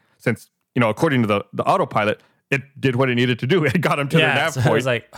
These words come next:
Speaker 2: "All right, we're here."
Speaker 1: Yeah, they didn't update anything, so it just switches to heading mode. It's like, "All right, I guess they just wanna keep going in this direction." At cruising altitude,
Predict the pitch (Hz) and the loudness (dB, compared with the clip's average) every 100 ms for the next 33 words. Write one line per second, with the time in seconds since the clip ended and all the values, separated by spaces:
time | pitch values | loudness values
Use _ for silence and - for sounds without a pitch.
0 | - 147 151 139 131 143 151 107 - - | -6 -2 -2 -2 -4 -2 0 -2 -4 -10
1 | - 143 135 151 156 160 180 127 110 110 | 0 0 2 2 2 0 0 0 2 0
2 | 120 127 127 - _ - 131 110 101 - | 0 0 0 -6 _ -2 0 2 -2 -2
3 | 117 110 - - - 120 139 135 156 101 | -4 -4 -4 -2 -2 -4 -2 0 0 -2
4 | 90 92 90 90 151 214 107 101 120 110 | -2 -4 -4 -2 0 0 -2 -4 -4 -2
5 | 131 127 147 143 151 165 185 110 101 - | -2 -2 -2 0 2 0 0 -2 -2 -4
6 | 120 123 _ _ _ _ - 156 - 165 | -12 -14 _ _ _ _ -4 -4 -2 0
7 | 202 180 143 113 120 - 104 107 | 2 2 2 2 -2 -2 0 -2